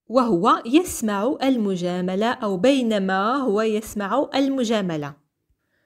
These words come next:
وهنا آخر جملة معنا: "كنت فقط فضولية بشأنك." بالفرنسية سنقول: "J'étais seulement curieuse à ton sujet."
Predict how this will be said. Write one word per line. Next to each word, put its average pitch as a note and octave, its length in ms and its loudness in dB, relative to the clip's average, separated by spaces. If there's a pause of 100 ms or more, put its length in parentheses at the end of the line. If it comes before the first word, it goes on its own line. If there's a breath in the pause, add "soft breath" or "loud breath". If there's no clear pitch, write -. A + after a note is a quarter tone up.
(380)
وهنا A3 380 2
آخر G#3+ 680 0
جملة G#3+ 520 -2
معنا: F3 500 -2
"كنت D#4+ 420 2
فقط D#4+ 480 0
فضولية A3+ 720 0
بشأنك." B3+ 840 -4 (280)
بالفرنسية G3+ 1000 -2
سنقول: G3+ 680 0 (1120)
"J'étais B3+ 920 2 (380)
seulement C#4 920 0
curieuse B3+ 640 2
à G#3 80 -2
ton G3 260 -6
sujet." E3+ 640 -4